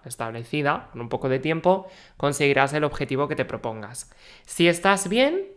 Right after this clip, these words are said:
pues nada, perfecto, pero el hecho de estar bien o en tu peso no implica que debas entrar en fase sedentaria. Acuérdate que es que además tú con tu elemento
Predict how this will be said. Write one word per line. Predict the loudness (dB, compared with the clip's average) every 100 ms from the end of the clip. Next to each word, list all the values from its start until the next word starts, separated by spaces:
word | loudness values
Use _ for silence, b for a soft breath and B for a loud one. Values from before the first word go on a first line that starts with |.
| -8
pues | -6
nada, | -4 0 2
perfecto, | 2 0 -2 -2 -2
pero | 0 0 0
el | -2 -2
hecho | 0
de | 0
estar | 0 0 0
bien | 2 0 0
o | -2
en |
tu | -2
peso | 0 0 0 -4 -2
no | -2
implica | -2 -2 0 0
que | 0
debas | 2 2 0 -8 B B B
entrar | -4 -2 0 2 2 2 -4
en | -4 -4
fase | -6 -6 -6
sedentaria. | -4 -4 -4 0 0 0 -8 -14 -12
Acuérdate | -8 -4 -4 -6 -10
que | -12
es | -6
que | -2
además | -2 -4 -4
tú | -4
con | -4
tu | 0
elemento | 0 0 0 -2 0 -2 -2